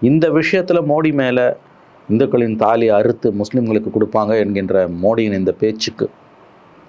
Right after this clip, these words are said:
தேர்தல் ஆணையம் நடவடிக்கை எடுக்காமல் இருக்குமேயானால், நடவடிக்கை எடுக்க போறது கிடையாது. அதை அதிகாரப்பூர்வமாக அறிவிக்க தான் போகிறது.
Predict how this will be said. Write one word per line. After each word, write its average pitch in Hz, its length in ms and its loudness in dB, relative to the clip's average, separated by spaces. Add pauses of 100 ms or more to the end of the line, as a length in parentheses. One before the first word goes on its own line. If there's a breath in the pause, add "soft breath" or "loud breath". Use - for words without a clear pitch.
(560 loud breath)
தேர்தல் 117 300 2
ஆணையம் 107 340 0
நடவடிக்கை 110 520 0
எடுக்காமல் 104 520 0
இருக்குமேயானால், 98 640 -2
நடவடிக்கை 98 420 0
எடுக்க 98 260 0
போறது 87 120 0
கிடையாது. 90 460 0 (500 soft breath)
அதை 92 200 0
அதிகாரப்பூர்வமாக 117 800 0
அறிவிக்க 101 340 0
தான் 98 200 -2
போகிறது. 92 500 0